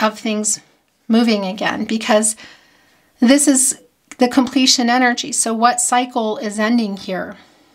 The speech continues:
And where are we heading? Well, you get out of the World card, the last major arcana, you circle back into the full energy. And what I like about this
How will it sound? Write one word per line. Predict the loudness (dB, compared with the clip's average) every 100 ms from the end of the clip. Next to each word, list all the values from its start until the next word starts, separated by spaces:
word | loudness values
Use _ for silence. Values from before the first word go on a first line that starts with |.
| _ _ _
And | 2 4
where | 4 4 4
are | 0
we | -4
heading? | -4 -2 -2 -6 -6
Well, | 2 2 0 -8 -20 _ _
you | -2
get | 2
out | 4 2
of | -2
the | -4
World | 0 0 0
card, | -2 -2 -2
the | 0
last | 2 2 0
major | -4 -4 -2
arcana, | -4 0 0 2
you | 0 -2
circle | -2 -2 -4
back | 0 -2 -2
into | -4 -4 -6
the | -6
full | -2 2
energy. | 2 2 -4 -10 -18 _ _ _ _ _ _ _ _ _ _ _ _ -20 -20 2
And | 4
what | 4
I | 4
like | 2 2 -4
about | -2 -2 -2
this | -2 -2 -2 -4 -6